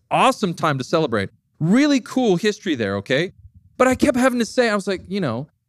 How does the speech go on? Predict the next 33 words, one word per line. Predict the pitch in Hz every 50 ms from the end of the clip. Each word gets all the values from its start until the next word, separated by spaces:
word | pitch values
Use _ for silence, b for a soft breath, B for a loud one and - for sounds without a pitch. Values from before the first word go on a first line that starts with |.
| _ - -
and | - 175 165
by | 202 202 208
the | 202
way, | 185 196 190
just | 180 151 175 165 -
another | 147 135 135 135 143 151 151
real | 147 147 135 120
quick | - - 156 - -
aside, | 135 - - 135 139 139 139 135
you | - 160 202
know | 233 214
Christmas | 165 - 185 180 - - 156 -
is | 131 113 -
actually | - 123 139 139 - - 151
a | 127
national | 131 131 131 - 135 110 110
holiday. | 127 123 127 131 139 139
We | 123 113 120 127
only | 143 156 151
have | 151 160 143 139 _
ten, | - 175 147 113
and | 104 104 110
it's | 107 - -
one | 123 123 123
of | 117 98
them. | 101 98 104
So | - - 139
if | 131 - -
you | 156
tell | - - 175 185
somebody | - 202 175 170 170
Merry | 160 160 165 165 151
Christmas, | - - 170 - - 175 170 -